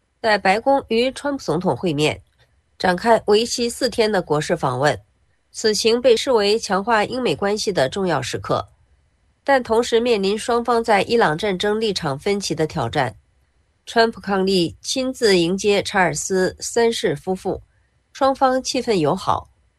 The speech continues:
随后共进下午茶，并出席白宫花园派对。白宫发言人莱维特表示，这趟访问将纪念这段长期与特殊的关系，呼应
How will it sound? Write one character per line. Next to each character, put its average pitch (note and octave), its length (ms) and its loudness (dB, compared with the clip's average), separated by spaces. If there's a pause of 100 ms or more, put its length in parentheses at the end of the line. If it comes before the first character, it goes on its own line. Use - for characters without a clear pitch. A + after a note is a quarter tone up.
(100)
随 G#3+ 200 0
后 A#3 200 6
共 A#3+ 240 0
进 A3+ 220 -2
下 G#3+ 220 0
午 D3 100 -2
茶， C#3 460 0
并 G3+ 200 -2
出 A3+ 200 -2
席 F#3+ 260 0
白 E3+ 220 0
宫 G3+ 240 2
花 G#3 200 0
园 D#3 160 -2
派 D3+ 200 -6
对。 D3 260 -4 (680)
白 A#3+ 160 2
宫 C4 160 2
发 C4+ 120 2
言 B3 160 2
人 G3+ 260 2
莱 F#3+ 140 2
维 G#3 140 0
特 C4 220 0
表 D3+ 180 -4
示， - 300 -8 (480)
这 C#4+ 140 -2
趟 C4 180 -4
访 D#3 220 2
问 F#3+ 300 2
将 A#3+ 280 0
纪 B3+ 140 -6
念 G#3 180 0
这 F#3+ 160 -2
段 F3+ 300 2
长 F3+ 280 -4
期 A#3+ 220 -4
与 G3+ 100 -2
特 G3 220 -2
殊 A3+ 160 -2
的 G#3 80 -4
关 D3+ 240 -2
系， - 260 -6 (540)
呼 B3+ 120 0
应 A#3+ 220 4